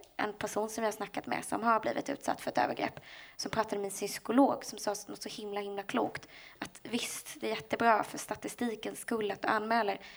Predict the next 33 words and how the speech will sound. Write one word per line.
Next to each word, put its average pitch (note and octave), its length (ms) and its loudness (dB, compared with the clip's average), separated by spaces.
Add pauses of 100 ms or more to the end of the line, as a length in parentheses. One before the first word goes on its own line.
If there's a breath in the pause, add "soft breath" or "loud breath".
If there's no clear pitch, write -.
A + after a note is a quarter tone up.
(160 loud breath)
men G#3+ 320 4 (280)
du A3+ 100 -2
gör G#3 340 6
det G3 240 -2
bara, F#3+ 360 6
bara F#3+ 300 2
för - 160 -2
dig G3 100 0
själv. - 320 0 (340 loud breath)
För - 160 6
att A#3+ 180 6
du A#3+ 60 0
tror G#3+ 200 4
att G#3 160 0
du F#3+ 320 0
nu C4 500 6
eller G3+ 600 2
i A3 80 2
långa G3+ 240 2
loppet G3 440 2
kommer - 440 -2 (380)
må - 100 0
bättre - 440 -6
av - 80 -10
det. - 140 -4 (380)
Så - 140 -4
att - 80 -2
man A3 100 2
ska A#3 140 -2
aldrig A3 240 0
göra - 160 4
det D2+ 100 0
för - 300 2